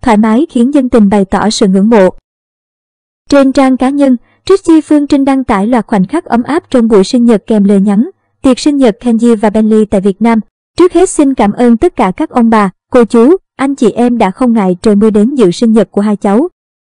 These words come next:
Trước giờ tiệc mưa đổ xuống rất to, chính mình gọi xe taxi hoài mà mãi hai mươi phút mới có nên rất cảm ơn những người đã có mặt tối qua."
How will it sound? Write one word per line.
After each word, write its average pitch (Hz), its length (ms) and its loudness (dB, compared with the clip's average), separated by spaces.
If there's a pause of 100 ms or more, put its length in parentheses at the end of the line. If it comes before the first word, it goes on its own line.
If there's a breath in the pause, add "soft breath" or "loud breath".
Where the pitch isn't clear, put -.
(460)
Trước 392 180 2
giờ 277 140 2
tiệc 247 280 -2
mưa 277 140 0
đổ 220 180 2
xuống 233 240 0
rất 359 200 -2
to, 240 200 0 (280)
chính 269 240 0
mình 233 160 2
gọi 202 180 0
xe 233 200 -2
taxi 269 400 -2
hoài 233 280 0
mà 208 180 0
mãi 202 200 0
hai 240 160 -4
mươi 233 120 -2
phút 330 280 -2
mới 220 200 2
có 254 160 -4
nên 247 260 0
rất 247 180 0
cảm 202 160 -4
ơn 233 240 0
những 196 180 0
người 208 200 2
đã 190 140 -2
có 220 160 -4
mặt 254 220 -4
tối 254 140 0
qua." 240 220 -2